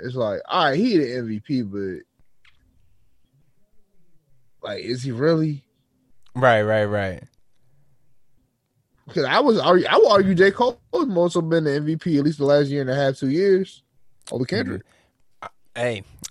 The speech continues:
Speaker 2: I don't wanna, I don't wanna get into that 'cause I better say, hey, man, I will say it is, it's a tough thing to watch a Kendrick live performance and then go right to a J. Cole performance, right? That shit is one of the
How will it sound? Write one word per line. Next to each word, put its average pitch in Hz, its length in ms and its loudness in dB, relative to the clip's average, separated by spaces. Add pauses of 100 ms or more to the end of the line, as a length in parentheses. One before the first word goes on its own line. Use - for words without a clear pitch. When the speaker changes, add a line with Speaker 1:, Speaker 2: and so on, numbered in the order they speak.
(220)
Speaker 2:
I 117 100 4
don't 131 120 6
wanna, 123 300 2
I 117 100 6
don't 135 140 4
wanna 113 140 2
get 113 200 0
into 107 280 -6
that - 260 -12 (760)
'cause 127 260 2 (420)
I 110 60 -8
better 123 220 4
say, 123 340 6
hey, 123 60 4
man, 113 320 4
I 110 60 4
will 127 280 8
say 127 400 6 (300)
it 117 160 2
is, 117 280 2
it's 110 200 0
a 107 80 0
tough - 420 4
thing 139 320 2
to 110 140 -2
watch 117 360 0
a 104 180 -4 (260)
Kendrick 135 560 0 (500)
live 127 340 4
performance 143 720 0 (320)
and 104 160 -4
then 104 140 -2
go 98 180 2
right 107 280 0
to 117 100 -2
a 107 60 2
J. 98 220 -2
Cole 95 220 -4
performance, - 480 -14
right? 101 260 -10 (100)
That 113 200 2
shit 110 140 -2
is 95 180 -6
one 90 140 -6
of 90 120 -10
the - 160 -8